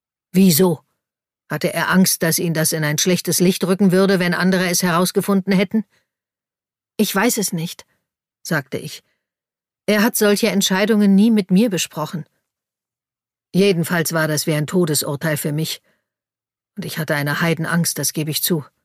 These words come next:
Ich war noch ein halbes Kind. Aber seltsamerweise bin ich nicht gestorben." Rings um mich herum ist ein Kamerad nach dem anderen gefallen, aber mich hat es nicht erwischt. Keiner hat es geschafft, mich zu töten, verstehst du?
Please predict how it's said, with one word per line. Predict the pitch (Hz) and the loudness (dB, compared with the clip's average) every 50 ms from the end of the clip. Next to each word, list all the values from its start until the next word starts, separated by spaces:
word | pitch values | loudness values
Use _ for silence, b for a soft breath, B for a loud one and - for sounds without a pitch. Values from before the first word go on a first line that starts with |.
| _ _ _ _ _ _ _ _ _ _ _ _ _ _ | _ _ _ _ _ _ _ _ _ _ _ _ _ _
Ich | - 156 - | -16 -8 -6
war | 165 156 156 | -4 -2 -2
noch | 156 143 | -2 -2
ein | 165 151 156 147 | -2 -2 0 0
halbes | 165 160 151 175 - - | -2 -2 -2 -4 -6 -4
Kind. | - 175 156 147 - - _ _ _ _ _ _ _ _ _ _ _ _ _ _ _ _ _ _ _ _ _ _ _ _ _ _ | -4 -6 -6 -6 -10 -14 _ _ _ _ _ _ _ _ _ _ _ _ _ _ _ _ _ _ _ _ _ _ _ _ _ _
Aber | - 233 240 247 | -2 0 0 0
seltsamerweise | 247 233 208 208 208 - 226 226 226 233 196 180 170 175 180 196 185 | 2 2 0 0 0 0 0 0 2 0 0 0 0 0 0 -2 -2
bin | 196 202 202 | 0 0 0
ich | 208 - - | -2 -2 -2
nicht | 180 165 - - - - | -2 -2 -2 -6 -10 -10
gestorben." | - 147 - - 175 151 139 143 139 143 151 - _ _ _ _ _ _ _ _ _ - | -6 -6 -4 -4 -4 -4 -6 -6 -8 -12 -12 -14 _ _ _ _ _ _ _ _ _ -2
Rings | 165 202 233 233 - 202 | 2 4 4 4 4 4
um | 185 175 | 2 2
mich | 175 165 - | 2 2 0
herum | 175 175 208 254 233 165 | 0 0 0 2 0 0
ist | 147 - - - | 0 -2 -4 -2
ein | 170 180 180 170 | -2 0 0 0
Kamerad | - 170 156 160 147 160 170 175 - | 0 -2 -2 -2 0 -2 -2 -2 -2
nach | 160 143 - | -6 -6 -4
dem | 170 160 - | -4 -4 -2
anderen | - 190 202 180 160 147 160 160 | 0 0 0 0 0 0 -2 -2
gefallen, | 151 156 - - 160 156 156 160 156 | -2 -2 -2 -2 -2 -2 -2 -2 -2
aber | 151 160 160 | 0 0 0
mich | 165 170 180 - | 0 0 0 0
hat | 185 180 190 | -2 -2 -2
es | 180 185 | 0 0
nicht | 214 220 - - | 0 0 0 -2
erwischt. | 156 151 143 147 151 147 - - - - _ _ _ _ _ _ _ _ _ _ _ _ _ _ _ _ _ _ _ _ | -6 -6 -6 -4 -4 -4 -4 -4 -8 -14 _ _ _ _ _ _ _ _ _ _ _ _ _ _ _ _ _ _ _ _
Keiner | - 180 240 269 277 247 220 | -4 -2 0 2 0 0 0
hat | 220 - | -2 -4
es | 214 - - | -4 -6 -4
geschafft, | - 170 - - 165 151 - - - | -2 -4 -2 -2 -4 -6 -6 -6 -6
mich | 170 - - | -6 -6 -4
zu | - - 160 | -6 -6 -6
töten, | - - 170 147 - - 170 | -6 -6 -6 -6 -8 -10 -12
verstehst | - - 180 - - 185 190 - - | -10 -8 -8 -6 -4 -4 -4 -4 -4
du? | 294 349 | -6 -8